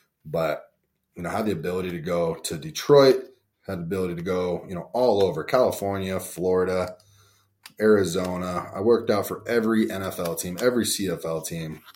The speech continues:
Um, you know, I, I could have gone to the C F L if it wasn't for the bar fight. Um, they don't let people with, um, assaults on their record go. And I pled no contest to a deferred misdemeanor assault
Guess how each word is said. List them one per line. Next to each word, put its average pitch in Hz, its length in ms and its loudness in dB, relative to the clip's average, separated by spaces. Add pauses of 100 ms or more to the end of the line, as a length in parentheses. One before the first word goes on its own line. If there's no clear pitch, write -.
(140)
Um, 82 420 -6 (840)
you 90 80 -6
know, 90 240 -4
I, - 40 -6
I 104 40 -2
could 127 200 6
have 107 80 2
gone 120 180 4
to 131 60 2
the 98 80 0
C 110 180 0
F 107 160 0
L 110 260 4
if 95 120 -2
it 92 40 -4
wasn't 95 280 -2
for 92 80 -4
the 80 80 -8
bar 85 260 2
fight. 87 380 0 (640)
Um, 85 260 -4
they 90 120 -2
don't 90 240 -6
let 98 200 -2
people 85 380 -8
with, 85 260 -6 (880)
um, 165 400 -6
assaults - 400 -4
on 87 120 -4
their 80 120 -6
record 78 380 -8
go. 82 300 -6 (160)
And 82 400 -10 (580)
I 90 140 -4
pled 90 340 -2
no 87 160 -2
contest 98 680 -2
to 90 100 -4
a - 20 -8
deferred 82 460 -2
misdemeanor 87 640 -4
assault 78 480 -4